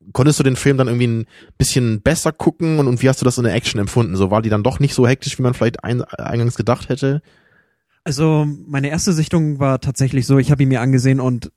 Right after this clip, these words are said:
Speaker 2: ich hatte so spätestens bei der letzten Action-Szene so, so, so als die anfing, dachte ich so,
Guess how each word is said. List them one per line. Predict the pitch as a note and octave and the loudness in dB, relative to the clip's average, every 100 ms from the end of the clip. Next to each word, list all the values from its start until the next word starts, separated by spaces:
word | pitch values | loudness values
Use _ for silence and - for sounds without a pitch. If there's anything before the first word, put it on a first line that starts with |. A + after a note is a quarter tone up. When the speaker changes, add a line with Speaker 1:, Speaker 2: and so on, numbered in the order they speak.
| - | -10
Speaker 2:
ich | C#3 | -2
hatte | D#3 D3 | 2 2
so | C3 C#3+ C3+ | 4 4 4
spätestens | - D3 D3+ D#3+ C#3+ | 2 2 2 0 0
bei | C#3 | 2
der | C3 | 2
letzten | B2 A#2+ - - | 2 0 -4 -6
Action-Szene | C3+ - - D#3 E3 D#3 D3+ | -8 -6 -6 -2 0 2 2
so, | C3+ C3+ | 2 2
so, | B2+ C3 | 2 0
so | B2 C3 | 0 -2
als | C3 - | -4 -2
die | C3+ | -4
anfing, | D3 D#3 D3 | -2 0 2
dachte | C#3 - | 2 0
ich | C3+ | 2
so, | C#3+ C#3 | 4 2